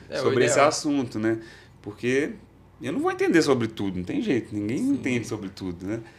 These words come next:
Speaker 2: E aí foi, vai evoluindo, cara, assim.
Speaker 1: Não, você vê a
Speaker 2: É.
Speaker 1: própria galera de, de podcast aí que estourou, né?
Speaker 2: Aham.
Speaker 1: Flow, Podpah,
Speaker 2: Aham.
Speaker 1: os caras mesmos falam assim,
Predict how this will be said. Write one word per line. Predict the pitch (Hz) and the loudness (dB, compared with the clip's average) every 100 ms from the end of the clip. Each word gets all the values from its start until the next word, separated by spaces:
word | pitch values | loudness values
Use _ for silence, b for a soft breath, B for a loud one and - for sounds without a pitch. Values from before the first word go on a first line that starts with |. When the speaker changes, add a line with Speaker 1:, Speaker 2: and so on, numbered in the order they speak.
| B B B B | B B B B
Speaker 2:
E | 123 | 4
aí | 131 139 175 | 6 8 6
foi, | 175 202 214 | 4 4 2
vai | - 190 196 | 2 4 4
evoluindo, | 196 220 247 220 185 147 | 4 4 4 2 4 2
cara, | 101 85 87 | 0 -2 -4
assim. | 85 92 73 - - B B - | -8 -10 -10 -14 -20 B B -14
Speaker 1:
Não, | - | -6
você | 165 | -4
vê | 147 | 0
a | 160 | 0
Speaker 2:
É. | |
Speaker 1:
própria | 165 170 170 | 0 -2 -4
galera | 170 147 139 | -2 -2 -4
de, | 127 123 | -8 -12
de | - - - | -18 -18 -6
podcast | 120 117 - 110 107 110 | -6 -6 -8 -8 -6 -6
aí | 107 | -6
que | 101 107 107 98 95 92 - - - - - - - - - - - | -6 -8 -6 -8 -10 -16 -20 -20 -20 -20 -20 -20 -20 -20 -20 -20 -14
estourou, | - - 110 107 135 123 | -8 0 2 2 0 0
né? | 113 | 0
Speaker 2:
Aham. | 92 80 87 | 0 -2 -2
Speaker 1:
Flow, | 123 135 120 | -2 -2 -4
Podpah, | - 110 - 120 | -6 -8 -2 -2
Speaker 2:
Aham. | |
Speaker 1:
os | 127 | 0
caras | - 151 139 | 2 2 2
mesmos | 147 - | -4 0
falam | 143 143 | 0 0
assim, | 139 123 | -2 -6